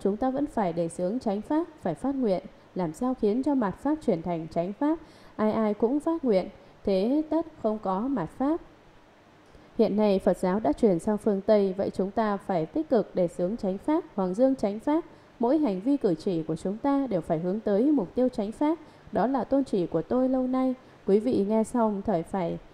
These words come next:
phát tâm Bồ Đề rộng lớn và tích cực hộ trì chánh Pháp nhãn tạng.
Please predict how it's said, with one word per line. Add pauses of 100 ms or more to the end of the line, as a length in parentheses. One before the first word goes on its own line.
(200)
phát
tâm
Bồ
Đề
rộng
lớn
và
tích
cực
hộ
trì
chánh
Pháp
nhãn
tạng.